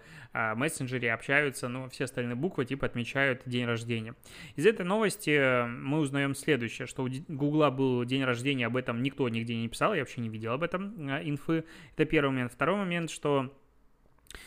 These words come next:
э, меня огорчает, что из статьи на составе, которая посвящена день рождения Гугла, нет указания о том, что, э, какого числа был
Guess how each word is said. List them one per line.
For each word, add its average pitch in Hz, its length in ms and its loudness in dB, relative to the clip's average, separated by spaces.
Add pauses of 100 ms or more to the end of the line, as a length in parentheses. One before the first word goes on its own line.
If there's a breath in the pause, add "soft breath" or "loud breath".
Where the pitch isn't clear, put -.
(240 loud breath)
э, 131 260 4
меня 147 240 4
огорчает, 156 500 2
что - 160 -2
из 127 160 2
статьи 143 420 0
на 127 100 0
составе, 170 560 2
которая 127 300 0
посвящена 131 760 0
день 127 200 0
рождения 123 340 0
Гугла, 139 540 2
нет 143 440 0
указания 135 680 0
о - 20 -8
том, 202 260 0
что, 127 560 0 (300 loud breath)
э, 123 300 4
какого 143 480 4
числа 127 500 2
был 117 460 -2